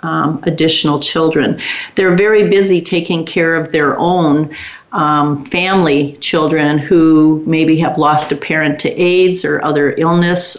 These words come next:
or have abandoned, uh, or just cannot afford to take care of the children, et cetera.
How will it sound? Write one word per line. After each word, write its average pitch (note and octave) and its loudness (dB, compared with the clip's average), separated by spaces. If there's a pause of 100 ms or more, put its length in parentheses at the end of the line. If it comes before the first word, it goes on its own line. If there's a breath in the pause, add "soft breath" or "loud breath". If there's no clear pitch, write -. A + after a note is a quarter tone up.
or C#3+ 0
have D3 -4
abandoned, D#3+ 0 (480 loud breath)
uh, C#3 -2
or B2 0
just - -2
cannot D3+ 0
afford D3+ 0
to E3 -2
take D3+ -4
care D#3+ -2
of D#3+ -6
the D#3+ -4
children, D3+ -2
et C#3+ -4
cetera. - -4